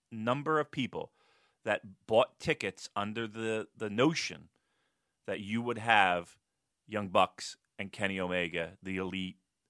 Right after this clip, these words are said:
at Madison Square Garden. Even though any, nothing was announced, even though no show was announced, even though, and, and here's the thing, this is the danger of that, right? When, when tickets go on sale in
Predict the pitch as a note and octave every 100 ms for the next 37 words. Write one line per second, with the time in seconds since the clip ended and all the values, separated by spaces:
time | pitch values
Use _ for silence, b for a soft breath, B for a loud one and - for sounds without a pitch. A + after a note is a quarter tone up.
0 | - F2+ - F2+ F2 - E2+ - D#2+ D#2
1 | C#2+ - _ b b b - A2+ C3 D#3+
2 | E3+ F#3 C3 C#3+ F3+ F3+ G3 D#3+ F3 -
3 | - _ _ - G#2 B2 C3+ C3 A#2+ D#3+
4 | - D#3+ E3 E3 D#3 C#3+ F3 - _ A2+
5 | G2 A#2+ B2 B - C3+ E3+ D3 F3+ G3+
6 | G3+ B3 D#3 b b D3 G3 G3+ G#3 C#3
7 | F3+ B3 A#3 C#3+ E3 F3+ A3+ D3+ F#2+ -
8 | _ _ A#2+ E3 - C3+ C3+ C3+ A#2+ A3
9 | A#3+ F#3+ G#3 G3 F#3 E3 G#3 G#3 D3 C3+
10 | b b b - D#3 D3 D3 C#3